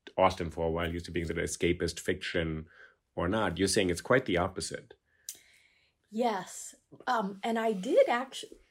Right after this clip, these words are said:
Speaker 2: I'll say that I did, I'm holding in front of me, um, Warbler Press's edition of Pride and Prejudice,
Speaker 1: <laughs>
Speaker 2: uh, edited and with an afterword by yourself.
Speaker 1: Yes.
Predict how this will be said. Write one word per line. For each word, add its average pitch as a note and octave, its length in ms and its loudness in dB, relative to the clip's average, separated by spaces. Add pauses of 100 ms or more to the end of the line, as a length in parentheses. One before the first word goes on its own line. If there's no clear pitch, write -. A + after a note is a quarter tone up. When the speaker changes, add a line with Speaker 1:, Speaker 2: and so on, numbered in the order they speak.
(200)
Speaker 2:
I'll A3 160 -6
say F#4 300 -4
that G#3+ 180 0
I F3+ 120 2
did, A3+ 280 -2
I'm G3+ 180 2
holding A#3+ 380 -2
in A3+ 120 -6
front F#3+ 260 -4
of F#3 120 -8
me, E3 320 -8 (420)
um, D3 440 -4 (340)
Warbler E3+ 920 2
Press's D#3+ 760 -2
edition D#3+ 720 -4
of C#3+ 220 -6
Pride D3+ 260 -2
and D3 140 -10
Prejudice, D3+ 640 -6
Speaker 1:
<laughs> - 100 -6
Speaker 2:
uh, - 40 -6 (340)
edited D#3 680 -2
and D3 180 -4
with D#3+ 140 -6
an D#3 100 -6
afterword C#3 760 -6 (120)
by C#3+ 220 -2
yourself. C#3+ 640 -6 (280)
Speaker 1:
Yes. F#2 240 4